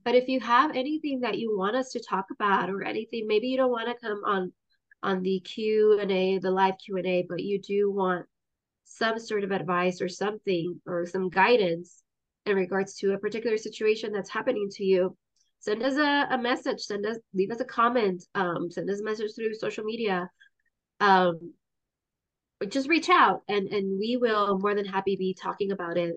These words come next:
and getting you some guidance and, and some clarity to, to help you in whatever situation you might be in. But, um, yeah. Anything else? I don't think we forgot anything, right?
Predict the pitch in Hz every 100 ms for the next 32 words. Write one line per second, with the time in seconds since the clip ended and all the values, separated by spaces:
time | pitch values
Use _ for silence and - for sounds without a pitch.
0 | - 175 170 - _ _ _ _ _ _
1 | 208 190 190 190 - 185 170 175 180 175
2 | 175 175 175 - _ _ - 262 403 349
3 | - 214 247 240 185 180 185 _ _ _
4 | _ - 196 180 170 170 - - 185 185
5 | 180 180 170 170 - 185 175 - - _
6 | - 196 175 180 180 - 180 175 175 180
7 | 175 170 170 160 - - 175 190 _ _
8 | _ _ _ - 160 - 175 170 175 -
9 | 185 180 175 175 - _ _ _ _ _
10 | _ _ _ _ _ _ _ _ - 214
11 | 262 202 180 _ _ _ _ _ 196 254
12 | 254 220 214 302 - _ _ 208 262 311
13 | 311 294 277 233 208 240 202 180 180 190
14 | 202